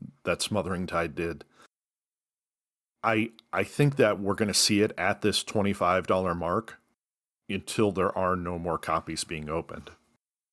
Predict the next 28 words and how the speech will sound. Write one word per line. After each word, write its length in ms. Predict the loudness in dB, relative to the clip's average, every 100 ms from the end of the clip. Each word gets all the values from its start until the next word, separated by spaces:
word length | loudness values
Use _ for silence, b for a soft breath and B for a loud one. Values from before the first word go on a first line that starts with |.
| _ _ _ _ _ _ _ -10
And 160 | -6 -2
then 100 | 0
it's, 260 | 0 -4 -6
it's 180 | -4 -2
just 240 | -2 -4 -4
gonna 160 | -4
go 220 | -2 -2
up. 280 | -2 -4 -6 B B B B
This 140 | 0 4
could 160 | 4
be 80 | 4
six 300 | 2 2 2
months, 240 | 0 0
it 80 | -2
could 120 | -2
be 120 | -2 -2
nine 240 | -2 -2
months. 320 | -4 -4 -6 -10 _ -8
Uh, 160 | -6 -6
we 140 | 0 2
don't 240 | 2 0
know 320 | 0 0 2
exactly 540 | 0 0 0 0 0 -2
what 240 | -2 0
that 280 | 0 0 -2
format 520 | -2 0 0 -2 -2
looks 240 | -4 0 2
like. 240 | 2 0